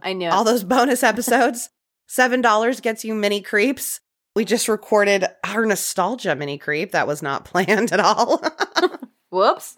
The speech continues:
Speaker 2: Forty minutes of us talking about the nineties. <laughs>
Speaker 1: Look, don't be getting me feeling some type of way, okay, on mic, 'cause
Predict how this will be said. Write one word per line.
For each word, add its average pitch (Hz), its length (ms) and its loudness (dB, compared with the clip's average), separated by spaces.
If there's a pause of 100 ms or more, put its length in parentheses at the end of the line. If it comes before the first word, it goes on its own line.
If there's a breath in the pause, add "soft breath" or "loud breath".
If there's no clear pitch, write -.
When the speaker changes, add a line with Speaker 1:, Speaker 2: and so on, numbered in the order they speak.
(140)
Speaker 2:
Forty 233 280 2
minutes 214 240 0
of 208 80 0
us 202 160 2
talking 208 200 0
about 202 160 0
the 175 60 -4
nineties. 185 640 -2
<laughs> - 880 -4
Speaker 1:
Look, 269 340 4
don't 359 220 4
be 427 140 4
getting 302 240 2
me 277 120 2
feeling 220 320 2
some 226 160 -4
type 202 260 2
of 196 120 2
way, 175 300 2
okay, 208 380 0 (120)
on 202 180 -4
mic, 180 320 -4 (100)
'cause 170 240 -14